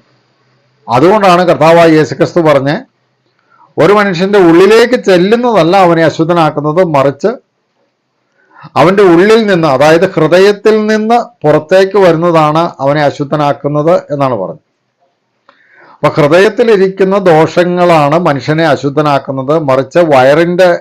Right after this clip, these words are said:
ആ, ഉദരത്തിലേക്ക്, വയറിന്റെ ഉള്ളിലേക്ക് ചെല്ലുന്ന കാര്യങ്ങളല്ല അശുദ്ധനാക്കുന്നത് എന്നാണ് യേശുക്രിസ്തു പറഞ്ഞത്. അപ്പൊ യേശുക്രിസ്തു പറഞ്ഞതിന്റെ സാരം അത്രേ ഉള്ളൂ.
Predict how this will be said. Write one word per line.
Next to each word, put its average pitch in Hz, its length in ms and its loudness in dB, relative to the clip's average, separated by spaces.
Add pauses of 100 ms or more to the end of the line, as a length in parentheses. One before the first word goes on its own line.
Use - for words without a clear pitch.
(140)
ആ, 139 340 -4
ഉദരത്തിലേക്ക്, 147 880 0 (1040)
വയറിന്റെ 160 460 2
ഉള്ളിലേക്ക് 185 520 2
ചെല്ലുന്ന 170 460 0
കാര്യങ്ങളല്ല 156 800 0
അശുദ്ധനാക്കുന്നത് 143 960 -4 (120)
എന്നാണ് 135 360 -2
യേശുക്രിസ്തു 120 420 -6
പറഞ്ഞത്. 87 320 -10 (1300)
അപ്പൊ 139 120 0
യേശുക്രിസ്തു 165 400 0
പറഞ്ഞതിന്റെ 190 440 2
സാരം 175 300 2
അത്രേ 190 260 2
ഉള്ളൂ. 151 280 0